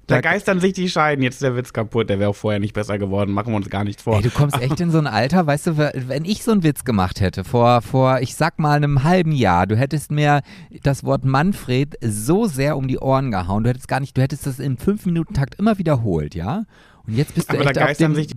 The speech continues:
Speaker 1: die Scheiden, finde ich, bisschen witzig.
Speaker 2: Ja, das sind, äh, finden die Manfreds, die Manfred Witze erzählen, auch.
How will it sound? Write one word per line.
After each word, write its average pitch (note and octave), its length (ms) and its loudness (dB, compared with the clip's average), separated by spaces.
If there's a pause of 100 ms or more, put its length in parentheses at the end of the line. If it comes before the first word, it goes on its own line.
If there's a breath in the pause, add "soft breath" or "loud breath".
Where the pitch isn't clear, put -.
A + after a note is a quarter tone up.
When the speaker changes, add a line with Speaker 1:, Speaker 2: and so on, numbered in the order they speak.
(120)
Speaker 1:
die C#3+ 80 -2
Scheiden, D3+ 380 0
finde D#3 200 -6
ich, D3+ 80 -8
bisschen D3+ 380 -4
witzig. F#2 680 -6
Speaker 2:
Ja, A#2 680 2
das C#3+ 240 -2
sind, D3 180 -2 (160)
äh, A#2+ 140 -6
finden E3 580 -4
die C#3 140 -2
Manfreds, D3 880 0
die D3 120 0
Manfred C3+ 800 -2
Witze F#3+ 360 0
erzählen, F3+ 680 0 (180)
auch. - 500 0